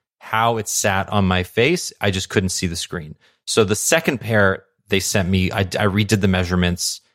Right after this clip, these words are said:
and it was fine. It now looks great, and, and I can use it really easily. But that whole experience led me to believe that, like, they messed up on my measurements, even with the really, really high-tech equipment that they have inside their stores.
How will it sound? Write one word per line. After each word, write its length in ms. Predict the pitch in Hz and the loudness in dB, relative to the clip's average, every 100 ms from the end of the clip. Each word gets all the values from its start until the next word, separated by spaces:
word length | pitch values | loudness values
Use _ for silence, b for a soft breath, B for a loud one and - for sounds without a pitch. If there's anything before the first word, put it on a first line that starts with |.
| _ _ | _ _
and 200 | 95 98 - | -2 0 0
it 100 | 98 | 0
was 180 | 104 | 0
fine. 360 | - 185 131 92 | 0 0 0 -2
It 100 | 98 - | -8 -6
now 420 | 104 98 101 92 _ | -2 0 0 -4 _
looks 460 | 101 95 - - - - - | -2 -2 -2 -8 -10 -18 -6
great, 360 | 113 107 98 - - | 2 4 2 -2 -2
and, 180 | 98 82 | 0 2
and 140 | 95 | 2
I 80 | 95 | 0
can 180 | 95 92 | -2 -2
use 160 | 90 | -2
it 100 | 90 | -4
really 180 | 76 90 | -4 -6
easily. 480 | 87 98 - 67 - b b b _ | -4 -6 -6 -8 -10 b b b _
But 100 | - | -2
that 160 | 151 131 | 2 2
whole 180 | 147 175 | 2 2
experience 840 | - - 135 139 143 104 98 - | 0 -4 2 4 6 2 0 2
led 160 | 107 104 | 2 4
me 100 | 107 | 2
to 120 | 98 | 2
believe 280 | 101 98 90 | 2 2 4
that, 220 | 98 95 | 0 0
like, 240 | 101 - _ _ _ _ _ _ - | -2 -4 _ _ _ _ _ _ 0
they 160 | 156 | 2
messed 360 | 175 143 147 - | 2 0 0 2
up 180 | 131 120 | 2 2
on 120 | 110 | 0
my 200 | 101 98 | 2 2
measurements, 600 | 95 98 131 135 160 - 123 | 2 0 2 2 0 -2 -2
even 260 | 117 120 | 2 4
with 160 | 113 - | 4 4
the 100 | 101 | 0
really, 460 | 87 92 107 113 | 2 2 4 4
really 300 | 95 101 101 | 4 2 2
high-tech 540 | 92 98 98 - 101 104 | 2 -2 -2 -2 -4 -4
equipment 420 | - 101 107 95 | -2 0 0 -2
that 120 | 95 | 0
they 120 | 95 | 0
have 240 | 90 92 92 | 2 0 0
inside 320 | 87 98 90 | -2 -2 -2
their 120 | 90 | -2
stores. 540 | - 98 98 123 135 | -2 2 4 2 0